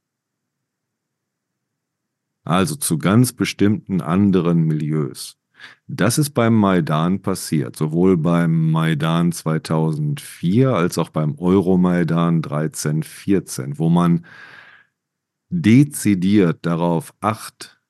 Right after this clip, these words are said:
gegeben hatte, gerade die Milieus auch anzusprechen und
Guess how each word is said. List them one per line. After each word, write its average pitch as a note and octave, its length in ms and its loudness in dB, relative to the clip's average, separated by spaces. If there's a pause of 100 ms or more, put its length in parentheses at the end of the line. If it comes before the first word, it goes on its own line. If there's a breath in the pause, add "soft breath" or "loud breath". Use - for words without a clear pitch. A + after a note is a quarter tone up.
gegeben D#2+ 520 -2
hatte, F2 380 -2
gerade E2+ 580 0
die G2 280 0
Milieus E2+ 800 2
auch D2+ 280 -8 (140)
anzusprechen F2+ 960 -2
und D2+ 180 -6